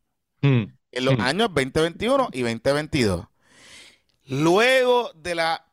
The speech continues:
Speaker 2: publicación original, Hacienda Libertad publica y dice: "Deseamos extender nuestro más profundo agradecimiento a todos y a todas por su apoyo. Nuestro café ya se agotó".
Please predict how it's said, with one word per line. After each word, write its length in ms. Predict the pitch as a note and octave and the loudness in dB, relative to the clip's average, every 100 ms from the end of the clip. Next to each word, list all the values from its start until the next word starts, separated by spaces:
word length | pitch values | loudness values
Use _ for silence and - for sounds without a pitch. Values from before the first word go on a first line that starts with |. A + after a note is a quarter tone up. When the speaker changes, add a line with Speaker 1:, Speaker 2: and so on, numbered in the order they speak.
| - | -12
Speaker 2:
publicación 560 | D#3+ D#3 D3 C#3 C#3+ | -6 -4 -4 -6 -4
original, 580 | E3 F#3 G3 G3 F3 C#3 - | -2 0 0 0 0 -2 -4
Hacienda 440 | B2+ A2+ A#2+ C#3 | -4 -6 -6 -2
Libertad 600 | F3 F3 - F3+ C#3+ A#2+ _ _ _ _ _ _ | 0 -2 0 0 0 -4 _ _ _ _ _ _
publica 680 | C#3 A#2+ B2+ F3 - G2+ F2+ | -4 -2 0 0 0 -2 -2
y 140 | A#2+ A#2+ | 0 2
dice: 480 | D3+ C#3+ - - _ _ - - - | 2 0 -4 -8 _ _ -20 -20 -14
"Deseamos 560 | G#2+ C#3+ - D3+ D#3+ F#3 | -2 0 2 0 2 -2
extender 340 | - F3+ F#3+ | -4 -2 0
nuestro 240 | F#3 - C#3 | 0 -2 -2
más 120 | B2 | -2
profundo 400 | D3 C3+ D3+ D3 | -2 -4 0 0
agradecimiento 680 | D3 D3+ D#3 C#3+ D#3 D#3 B2 | 2 0 -2 -8 -10 -6 -4
a 60 | |
todos 180 | A2+ A#2 | 0 0
y 40 | C3 | 0
a 60 | |
todas 200 | C#3+ C#3+ | 0 0
por 140 | D3 D3 | 0 -2
su 80 | |
apoyo. 500 | D#3 F#3 F#3+ F3+ E3+ - _ _ _ _ | 0 2 2 2 -2 -8 _ _ _ _
Nuestro 440 | B2 D3 - D3 C#3+ | -4 -4 -2 -2 0
café 540 | C3+ - G#3+ B3 - | -2 0 0 -2 -6
ya 240 | G#2+ D#3+ G3+ | -4 -2 -2
se 120 | G3 | -4
agotó". 640 | D3 A#2 - C3 F#2 - | -6 -6 0 0 -2 -10